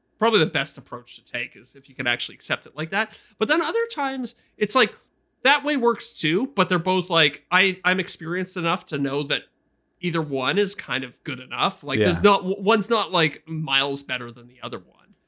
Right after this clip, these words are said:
Speaker 1: And, uh, that I found came a little bit later, once I had a little bit more confidence, and once I had done things more and more,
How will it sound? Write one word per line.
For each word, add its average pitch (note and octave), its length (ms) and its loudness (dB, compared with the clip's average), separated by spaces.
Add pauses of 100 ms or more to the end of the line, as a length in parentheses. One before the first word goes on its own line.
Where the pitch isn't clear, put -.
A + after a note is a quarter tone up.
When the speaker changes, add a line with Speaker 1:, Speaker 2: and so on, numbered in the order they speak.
(400)
Speaker 1:
And, B2+ 500 4
uh, A#2+ 440 -2
that E3+ 360 2
I D#3 100 2
found C#3+ 440 -2
came A#2+ 640 -4
a D3 60 -6
little C#3 200 -2
bit B2 160 -4
later, B2 240 -2
once C3+ 200 -4
I E3 40 4
had C#3+ 80 2
a C#3+ 40 -4
little C#3+ 180 -2
bit C3 40 -4
more C3 100 -6
confidence, C3 500 -6
and D3 60 -4
once F#3 160 0
I F3+ 60 8
had D#3+ 180 4
done C#3 240 -2
things C#3+ 440 -6 (340)
more D3+ 320 0
and B2+ 100 -2
more, C#3 460 -4